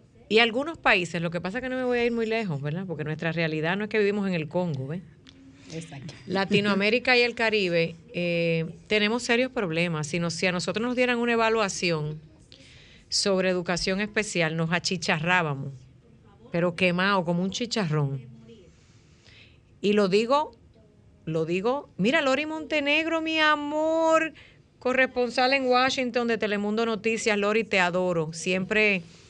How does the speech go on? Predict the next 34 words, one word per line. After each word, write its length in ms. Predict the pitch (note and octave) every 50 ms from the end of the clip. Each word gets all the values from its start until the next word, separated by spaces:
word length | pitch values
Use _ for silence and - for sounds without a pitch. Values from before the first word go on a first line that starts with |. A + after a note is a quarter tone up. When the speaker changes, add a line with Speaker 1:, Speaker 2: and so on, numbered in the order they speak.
| - -
Speaker 1:
algunos 280 | E3+ F3+ F3 F#3 G3 G#3
de 60 | G#3+
mis 100 | G#3+ G#3+
com-, 220 | G#3+ G#3+ G#3 G#3 - -
ex 200 | - F#3+ F#3+ - -
compañeros 500 | A3 G#3 F#3+ G#3+ G3 F#3+ G3 F#3+ G3+ G3+
de 80 | G3+ F#3+
noticias 500 | F#3 E3+ - - F3+ F3+ - - F#3 F#3
pendientes 640 | - F#3+ F3 F3 E3 E3+ F3 F#3 F#3 F#3 F3+ F#3 F3+
a 60 | E3+
lo 80 | E3 E3
que 80 | E3 E3
hacemos 480 | D#3+ E3 E3 E3+ F3 F3+ E3+ E3+ - -
en, 280 | - F3 F#3 F#3+ F#3+ F#3+ - - - - - - - - - - - - -
en 480 | - E3 F3 F3 E3+ E3+ E3 E3 E3
todo 240 | E3 F#3+ F3+ F3+ F#3+
lo 140 | G3 G3 G3
que 100 | - F#3
hago. 220 | E3+ E3 D#3+ E3+
Te 160 | E3+ F3+ F3 E3
quiero 440 | F3 G3 G#3 A3 G#3+ A3+ A3+ G#3+ -
y 140 | - F3+ F#3
te 160 | F#3 F#3+ F3+ E3+
respeto. 800 | E3+ F3 E3 E3 - - - - G#3+ G#3 G3 - - D#3+ D#3 D3 D3 - - - - -
Y 80 | F3+ F#3
muchas 300 | F#3 F#3 F3 A3+ G#3+ G3
gracias 340 | G#3 G3 G3+ G3+ - G#3 F3
por 140 | F3 F3 E3+
haber, 240 | E3 E3+ E3+ E3 E3 - - -
eh, 240 | - E3+ E3 E3 E3
sido 240 | E3 - F#3+ F3+ F3+
una 100 | E3+ F3
excelente 480 | E3+ - - E3+ D#3+ E3 E3 E3+ G3 F3+
compañera, 680 | - E3+ E3 E3 E3 D#3+ D#3 D#3 D#3+ D#3 D3+ D3+ D3